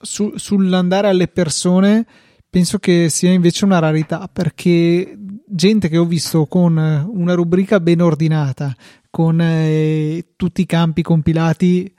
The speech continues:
ce ne sono veramente, veramente poche persone. Eh, è già tanto se scrivono nome e cognome e poi il numero, ma oltre a quello penso che sia un-, una minoranza enormemente piccola.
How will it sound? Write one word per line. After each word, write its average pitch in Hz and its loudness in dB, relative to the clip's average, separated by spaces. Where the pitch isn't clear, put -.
ce - -8
ne 170 -4
sono 165 -4
veramente, 156 -2
veramente 190 4
poche 185 0
persone. 165 2
Eh, 165 -2
è 202 2
già 220 2
tanto 240 0
se 220 -4
scrivono 180 0
nome 175 0
e - -4
cognome 160 0
e 156 -4
poi 156 -2
il 156 -2
numero, 151 -2
ma 156 -4
oltre 190 4
a 170 2
quello 190 4
penso 165 0
che 156 -2
sia 156 0
un-, 175 -4
una 175 2
minoranza 175 4
enormemente 175 0
piccola. 151 -6